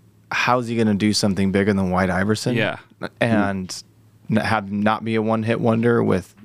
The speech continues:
Speaker 1: everything that he looks like and, and is. I think that the <clears throat> interesting thing for him is he just doesn't need, doesn't need hits. He just needs to keep putting singles out and keep collaborating.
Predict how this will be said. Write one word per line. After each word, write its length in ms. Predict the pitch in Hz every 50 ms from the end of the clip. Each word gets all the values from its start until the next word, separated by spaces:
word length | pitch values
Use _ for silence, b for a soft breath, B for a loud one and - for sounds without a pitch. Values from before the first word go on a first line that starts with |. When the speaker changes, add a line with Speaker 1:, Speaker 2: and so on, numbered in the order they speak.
| - - -
Speaker 1:
everything 380 | 101 104 104 95 - 101 101 101
that 300 | 98 85 80 - - -
he 120 | - 107
looks 300 | 101 107 107 104 - -
like 300 | 113 110 110 113 107 104
and, 320 | 104 101 95 92 - - - - -
and 220 | - 90 87 - -
is. 380 | 95 95 101 107 123 127 - - B B B B B B B B B B B B B B
I 80 | - 110
think 180 | 127 127 104
that 100 | 113 107 90 -
the 240 | 104 107 101 98 98 - _ _ _ _ _ _ -
<clears throat> 500 | - 202 180 147 127 110 104 - _ -
interesting 440 | - 123 131 151 143 - 135 117 104
thing 100 | 117 104
for 120 | 92 92
him 180 | 95 104 104 101
is 160 | 90 - - - -
he 140 | - - -
just 340 | 120 120 120 - - - _ _ - _ _ _ _ _ - -
doesn't 360 | - 107 104 107 110 98 -
need, 480 | - 95 101 104 104 101 101 90 101 - - b b b b b b b b b _ -
doesn't 220 | 165 190 190 175
need 160 | 170 185 185
hits. 320 | 160 208 190 - - - -
He 120 | - 131
just 220 | 143 156 147 - 160
needs 160 | 160 147 139
to 40 | 127
keep 200 | - 165 - -
putting 220 | 139 131 127 110
singles 340 | - - 139 135 127 120 120
out 240 | 120 117 117 - -
and 160 | 107 104 -
keep 200 | - 120 107 -
collaborating. 540 | - 110 110 110 107 110 107 107 104 107